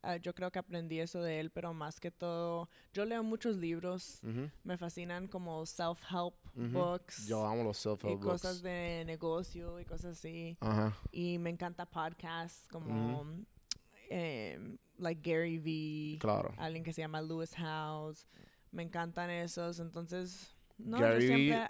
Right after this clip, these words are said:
Speaker 2: yo digo que yo soy discípulo de Gary Vee.
Speaker 1: Sí.
Speaker 2: Este, yo hablo de Gary Vee mucho en este
Speaker 1: Me
Speaker 2: podcast.
Speaker 1: encanta. Y, y hay muchas personas así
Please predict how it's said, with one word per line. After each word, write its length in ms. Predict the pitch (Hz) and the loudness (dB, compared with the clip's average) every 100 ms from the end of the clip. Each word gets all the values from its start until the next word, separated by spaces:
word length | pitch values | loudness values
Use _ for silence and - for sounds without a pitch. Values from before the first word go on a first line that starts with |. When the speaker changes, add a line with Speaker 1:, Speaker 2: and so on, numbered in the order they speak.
| - | 0
Speaker 2:
yo 160 | 117 113 | 2 6
digo 180 | 117 | 6
que 80 | 123 | 6
yo 60 | 123 | 4
soy 280 | - 127 131 | 6 4 4
discípulo 520 | 120 113 113 117 110 | 2 2 2 6 8
de 100 | 110 | 8
Gary 260 | 110 107 104 | 8 8 8
Vee. 280 | 110 117 - | 6 4 0
Speaker 1:
Sí. 120 | 247 | 6
Speaker 2:
Este, 380 | 240 262 101 - | 6 8 4 4
yo 120 | 104 107 | 6 8
hablo 200 | 107 113 | 10 10
de 60 | 110 | 10
Gary 200 | 107 107 | 8 6
Vee 160 | 110 - | 4 0
mucho 420 | 107 110 107 110 | 0 0 2 2
en 60 | |
este 140 | 107 110 | 4 4
Speaker 1:
Me 60 | |
Speaker 2:
podcast. 240 | 107 101 120 127 | 6 8 8 8
Speaker 1:
encanta. 480 | 185 190 185 160 - | 6 4 0 -2 2
Y, 80 | 208 202 | 2 4
y 160 | 220 | 6
hay 120 | 226 | 6
muchas 480 | 240 302 294 294 285 | 6 4 2 0 0
personas 440 | - 226 208 208 226 | 0 0 2 2 2
así 520 | 202 196 190 196 | 0 0 0 -2